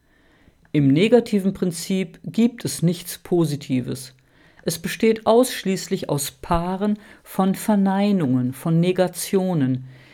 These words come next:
die sich auf ewig gegenseitig aufheben, ihre jeweiligen Aktionen und Reaktionen zunichte machen und einander negieren, indem sie sich gegenseitig nie erlauben,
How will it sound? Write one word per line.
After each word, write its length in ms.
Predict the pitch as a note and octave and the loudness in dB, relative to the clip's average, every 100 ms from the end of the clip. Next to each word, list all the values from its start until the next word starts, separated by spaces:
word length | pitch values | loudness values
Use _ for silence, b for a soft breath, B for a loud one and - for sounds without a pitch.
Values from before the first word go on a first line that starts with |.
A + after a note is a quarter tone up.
| B - | B -4
die 80 | |
sich 280 | D#3+ F3 - | -2 -2 -2
auf 200 | D3 - - | -4 -4 -2
ewig 560 | F#3+ G#3+ G#3+ G#3+ G3+ - | 2 4 4 2 -2 2
gegenseitig 760 | F3 F3+ E3+ D3 D3 D#3+ - | 2 2 0 -2 -2 -6 -4
aufheben, 720 | D#3 D3 - - B2+ C3 C3+ - b b - | 0 0 -2 -6 -4 -4 -8 -12 b b -6
ihre 200 | C3 C#3 | -2 0
jeweiligen 840 | C3 F3 G3 F#3 F3+ F3 D#3+ - | 4 4 4 2 2 0 -2 0
Aktionen 720 | G3 - - - F#3 F3+ E3+ | -2 -2 -8 -2 0 0 0
und 120 | C3+ | 0
Reaktionen 840 | C3 E3+ - E3 - - D#3+ D#3+ D#3 | 2 0 0 -6 -6 -2 0 0 -4
zunichte 580 | - D3+ F3 G3 - F3 | -4 -2 0 -2 -2 -4
machen 400 | E3+ E3 F3 E3 B B B | -4 -6 -8 -8 B B B
und 220 | G#3 G#3 | 0 2
einander 480 | F#3 F3+ E3+ F3 F3+ | 2 2 2 4 4
negieren, 840 | F3 F#3 E3 F#3+ G#3 F#3 C3 C3 B B B | 4 2 2 2 2 2 0 -4 B B B
indem 340 | D#3 D3 D#3 D#3+ | 0 4 6 4
sie 140 | - | 2
sich 260 | C#3 C3 - | -4 -4 -2
gegenseitig 880 | F3 G#3 G3+ F#3 E3+ E3+ F3+ E3 - | 0 2 0 0 0 0 -2 -6 0
nie 300 | E3+ A3 A#3+ | 4 4 4
erlauben, 720 | F#3+ F#3 D3+ D#3 D#3+ D#3+ | 2 2 2 2 0 -4